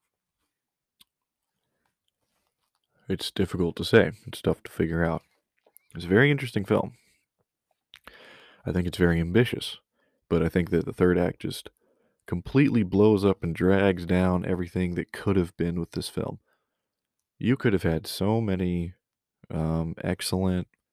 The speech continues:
alternatives to the attic being filled with, I mean, I can't tell if, if it's a brother or if it's just a,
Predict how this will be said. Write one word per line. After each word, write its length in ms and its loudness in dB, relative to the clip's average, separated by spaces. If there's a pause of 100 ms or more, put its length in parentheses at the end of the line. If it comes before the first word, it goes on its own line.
(340)
alternatives 1000 -2 (680)
to 460 -2 (720)
the 140 0
attic 340 -2 (140)
being 380 -6
filled 360 -4
with, 360 -6 (1080)
I 80 -4
mean, 360 -2
I 60 -6
can't 240 -6
tell 240 0
if, 80 -8
if 220 -2
it's 220 -4
a 40 -2
brother 600 0
or 60 0
if 120 -8
it's 160 -6
just 280 -10
a, 140 -6